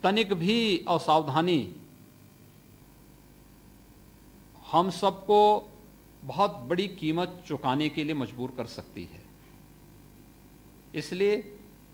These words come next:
इस सेवा में कहीं भी असावधानी के लिए स्थान नहीं हो सकता है।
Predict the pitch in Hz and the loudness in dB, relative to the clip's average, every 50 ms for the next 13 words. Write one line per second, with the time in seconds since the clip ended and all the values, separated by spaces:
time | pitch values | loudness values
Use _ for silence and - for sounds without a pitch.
0 | - - - 180 180 175 - - 160 151 147 156 160 170 170 170 175 180 175 175 | -12 -4 -4 -4 -2 -4 -4 -2 -2 0 4 4 4 4 4 2 0 -2 -4 -4
1 | 160 135 143 170 185 196 185 165 170 160 196 202 202 190 156 110 - - - - | -4 -2 -2 -2 -2 -2 -2 -2 -2 -2 0 0 0 -2 -4 -6 -8 -12 -16 -6
2 | - 156 151 - - 143 135 135 135 123 123 139 147 156 165 165 156 156 147 147 | -4 -4 -4 0 2 2 2 2 2 0 -2 -2 0 0 -2 -2 -4 -6 -8 -6
3 | 139 151 160 156 147 - - - 123 127 139 143 127 113 104 131 143 123 101 110 | -4 -2 -2 -4 -4 -6 -8 -6 -4 -4 -2 -4 -4 -4 -4 -4 -4 -4 -6 -8
4 | 110 - - 107 - - 107 90 80 - - | -10 -10 -14 -18 -12 -10 -10 -10 -10 -12 -18